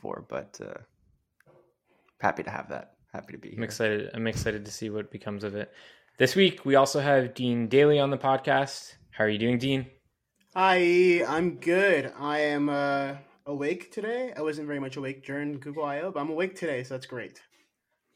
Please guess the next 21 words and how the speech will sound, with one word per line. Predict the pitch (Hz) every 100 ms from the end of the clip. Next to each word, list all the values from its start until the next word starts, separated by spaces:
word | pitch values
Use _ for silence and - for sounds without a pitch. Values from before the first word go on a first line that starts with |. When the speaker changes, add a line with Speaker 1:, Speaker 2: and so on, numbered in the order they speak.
| _ -
Speaker 2:
That's | 147
a | 175
good | 202
way | 196
to | 185
describe | 175 - 131 135
I | 104 101
O, | 101
I'd | 101
say. | - 107 - _ _
Speaker 3:
<laughs> | _ 190
Speaker 1:
It, | 202 233 - 214
Speaker 3:
Yeah. | 120 117 -
Speaker 1:
uh, |
it, | 113 - -
I | 120 156
O | 151
was | 117
able | 117
to | 113
put, | 104 113 95